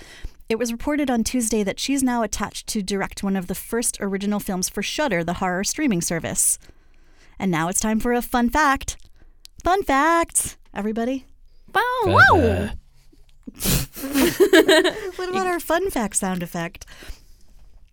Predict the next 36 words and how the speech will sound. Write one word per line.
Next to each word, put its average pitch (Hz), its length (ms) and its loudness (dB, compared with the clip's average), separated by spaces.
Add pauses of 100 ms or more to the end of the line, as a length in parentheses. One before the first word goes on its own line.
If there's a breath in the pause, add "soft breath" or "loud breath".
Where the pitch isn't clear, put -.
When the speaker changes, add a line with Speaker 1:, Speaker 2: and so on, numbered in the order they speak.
(220)
Speaker 1:
Anyway, 180 420 2
here's 240 240 0
the 226 60 0
fun 208 280 2
<laughs> - 80 4
fact - 400 -2
that 190 120 -6
you've 202 160 -2
all 196 120 0
been 180 160 -2
waiting 185 280 -2
for. 160 260 -4 (440 loud breath)
The 233 80 2
film 294 280 0
called 220 240 -2
Rip 220 320 -2
Roar 165 400 0 (260 loud breath)
is 208 160 -2
based 247 280 0
on 302 100 2
a 294 60 2
story 208 320 -4
written 226 240 -2
by 220 100 -2
Jenkins' 196 480 -2
husband, 208 680 -4
Sam 226 320 0
Sheridan, 214 560 0 (100)
who's 269 200 -2
also 294 360 2
a 247 80 -2
former 285 360 0
mixed 175 300 -2
martial 226 340 -2
arts 330 280 0
fighter. 160 420 -4